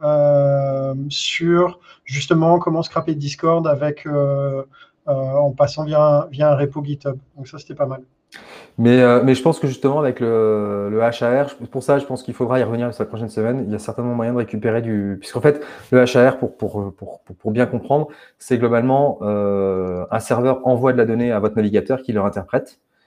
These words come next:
Speaker 2: et qui
Speaker 1: Ouais.
Speaker 2: reconstitue donc la page ensuite et qui génère un H T M L. Donc, le, en général, du web scrapping classique, on va rentrer sur du scrapping de, de H T M L. Là, on rentre directement, en fait,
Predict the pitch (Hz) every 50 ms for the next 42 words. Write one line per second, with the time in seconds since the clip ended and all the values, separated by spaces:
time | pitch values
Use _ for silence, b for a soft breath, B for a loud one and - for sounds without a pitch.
0 | _ _ _ _ - - 107 107 107 127 147 113 107 - 113 - - 120 104 123
1 | 117 113 104 104 113 101 113 110 107 101 90 - - 113 107 107 90 - 104 98
2 | 104 107 90 95 92 92 - - 98 92 95 110 123 - - - - _ 82 98
3 | 90 - - - 98 92 - - - 110 131 131 120 117 127 127 110 110 110 113
4 | 107 - - - 113 - 120 120 110 110 110 107 - - 127 123 _ - 104 104
5 | 101 104 104 107 104 - 117 107 - 104 98 92 - - 107 - - 113 107 98
6 | 92 92 92 92 98 98 98 - - - 92 90 107 123 131 127 - - 104 107
7 | 113 117 107 92 104 104 107 107 113 107 110 107 - 110 110 117 120 - 127 123